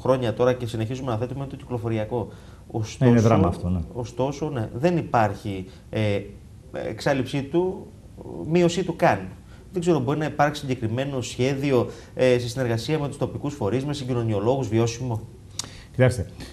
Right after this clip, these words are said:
Speaker 2: ε, είπατε κάτι πολύ σωστό. Ό,τι κάνεις θα πρέπει να είναι τεκμηριωμένο και με βάση την επιστημονική γνώση. Ε,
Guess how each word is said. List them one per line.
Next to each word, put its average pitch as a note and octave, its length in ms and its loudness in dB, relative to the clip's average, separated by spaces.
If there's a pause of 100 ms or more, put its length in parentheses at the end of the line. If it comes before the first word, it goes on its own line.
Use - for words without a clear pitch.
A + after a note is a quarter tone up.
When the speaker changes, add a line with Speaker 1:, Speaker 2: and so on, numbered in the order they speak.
(160)
Speaker 2:
ε, G#2+ 580 4
είπατε C3+ 260 4
κάτι C#3 180 4
πολύ C3+ 180 6
σωστό. A2+ 440 2 (840)
Ό,τι C#3 300 6
κάνεις A#2+ 760 4
θα A2+ 140 0
πρέπει B2+ 260 2
να B2 80 4
είναι C#3 100 4
τεκμηριωμένο G#2 800 4
και B2+ 120 2
με G#2 80 4
βάση B2+ 220 4
την B2 100 4
επιστημονική G#2+ 500 4
γνώση. A#2 400 6 (920)
Ε, G2 460 6